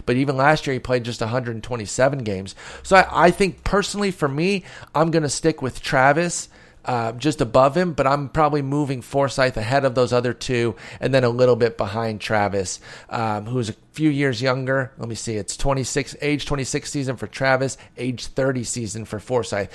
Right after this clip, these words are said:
So, yeah, I think everything points to Travis, but you do bump, uh, Forsythe up a couple slots with this move. Next up was, uh, let's see here.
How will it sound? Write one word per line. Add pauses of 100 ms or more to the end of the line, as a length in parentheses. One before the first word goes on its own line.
(200)
So,
yeah,
I
think
everything
points
to
Travis, (320)
but
you
do
bump,
uh,
Forsythe
up
a
couple
slots (120)
with
this
move. (1400)
Next
up
was,
uh,
let's
see
here.